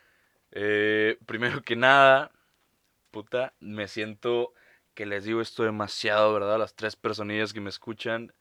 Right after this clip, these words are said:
Han pasado casi seis meses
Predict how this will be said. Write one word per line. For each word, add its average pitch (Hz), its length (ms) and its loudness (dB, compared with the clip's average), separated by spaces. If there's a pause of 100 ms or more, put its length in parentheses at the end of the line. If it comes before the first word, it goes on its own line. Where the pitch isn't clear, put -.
(760)
Han 107 160 -10
pasado 120 680 0
casi 117 300 -4
seis 127 420 0
meses 120 680 -6